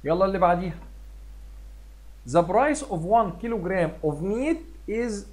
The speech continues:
thirty-five Egyptian pound. A family eats one and a half kilograms of meat every week. كل ويك بياكلوا one and a half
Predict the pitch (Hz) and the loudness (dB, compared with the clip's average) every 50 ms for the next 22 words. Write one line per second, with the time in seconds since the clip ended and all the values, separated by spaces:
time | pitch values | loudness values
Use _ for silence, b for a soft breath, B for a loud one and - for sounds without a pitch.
0 | - - - 214 226 220 220 - 196 160 - - 180 190 208 226 226 226 - 147 | -4 2 6 6 6 6 4 0 -2 -2 0 2 4 4 4 4 2 0 -4 -4
1 | 139 196 190 - 180 147 123 107 95 - - - - - - - - - - - | -4 -4 -2 -2 -2 -2 -2 -4 -6 -6 -8 -10 -16 -18 -20 -18 -18 -18 -18 -18
2 | - - - - - - - - - - 190 190 - 294 294 285 269 247 240 269 | -18 -18 -18 -18 -18 -18 -18 -8 -2 -2 0 2 4 2 2 2 0 0 0 0
3 | 320 302 302 - - - - - 240 247 233 247 294 311 311 - - - - - | -2 -2 -4 -8 -14 -18 -14 -10 -6 -4 -2 0 0 -2 -2 -4 -10 -10 -8 -6
4 | 185 185 214 240 302 339 330 294 262 226 214 208 226 202 202 220 247 269 294 302 | -2 2 4 6 6 6 6 4 2 2 4 4 4 4 4 4 4 4 4 4
5 | 294 - - - 254 254 240 208 208 226 240 240 220 196 196 180 170 160 180 208 | 2 -2 -4 0 0 2 2 2 0 0 0 -2 -4 -4 -6 -6 -6 -4 -2 -2
6 | 240 262 262 - - - 214 233 214 185 208 208 202 185 175 139 - - - - | -2 -4 -6 -8 0 4 6 6 6 6 2 0 0 0 -2 -4 -8 -10 -14 -16
7 | - - - - - - - - - 214 226 226 214 214 208 247 285 311 302 - | -18 -18 -18 -18 -18 -18 -2 4 6 6 8 6 4 2 2 2 0 0 -2 -6
8 | - - - b b b b b - - - 160 202 254 254 - 269 277 320 339 | -14 -18 -18 b b b b b -6 0 2 4 4 4 2 2 2 2 4 2
9 | 339 - - - - - - - - 156 202 240 247 233 220 202 185 175 170 180 | 2 -2 -8 -14 -16 -16 -14 -6 0 2 2 4 4 2 0 0 0 0 0 0
10 | 208 240 262 262 254 | 2 4 4 4 2